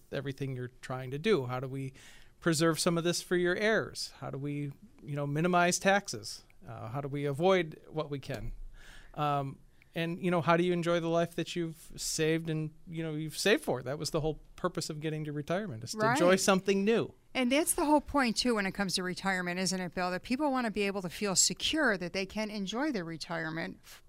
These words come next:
Speaker 2: hopefully in good health, but also in good financial health,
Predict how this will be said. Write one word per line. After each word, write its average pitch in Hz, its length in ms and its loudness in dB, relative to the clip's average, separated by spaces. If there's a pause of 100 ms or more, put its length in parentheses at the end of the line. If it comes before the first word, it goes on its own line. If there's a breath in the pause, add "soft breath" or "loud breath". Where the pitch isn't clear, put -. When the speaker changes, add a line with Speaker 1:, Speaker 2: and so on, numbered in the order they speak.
(120)
Speaker 2:
hopefully 202 500 -4
in 185 140 -2
good 202 200 -2
health, 175 400 -4 (420 loud breath)
but 262 100 0
also 330 340 2
in 277 100 0
good 269 180 -2
financial 208 580 -4
health, 160 480 -10